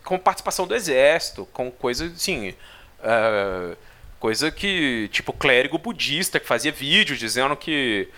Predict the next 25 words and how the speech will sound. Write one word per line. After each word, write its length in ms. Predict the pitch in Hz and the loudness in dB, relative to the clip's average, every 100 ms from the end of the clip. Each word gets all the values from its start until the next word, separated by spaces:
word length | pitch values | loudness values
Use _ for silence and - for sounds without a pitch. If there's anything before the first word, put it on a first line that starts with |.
| - - | -12 -2
"Tá 80 | |
vendo 140 | 123 214 | 2 4
essa 160 | 196 | 2
mulher 280 | 185 135 156 | 2 4 4
aqui 200 | 135 147 | 4 -4
que 80 | - | -8
foi 100 | 117 | -6
morta? 540 | 101 120 175 196 - 107 | 2 6 6 4 0 -4
Ou 320 | 95 104 117 | -2 2 4
essa 180 | 135 - | 2 0
que 60 | |
foi 80 | - | -6
estuprada? 720 | 120 127 113 107 156 190 143 | -8 -6 2 6 6 4 2
Ou 80 | 117 | 0
essa 140 | 110 - | 0 -4
criança 420 | - 110 139 - | -2 0 0 -2
que 80 | - | -6
sumiu 400 | 110 101 139 196 | -8 0 2 2
também?" 280 | 92 120 | 0 0
Mesmo, 220 | 131 120 139 | 0 0 -2
aí 280 | 98 123 | 0 0
volta 320 | 104 90 131 135 | 2 2 0 0
essa 160 | - | -8
merda, 420 | 90 101 139 107 | -4 -2 -2 -2
né? 140 | 95 | -6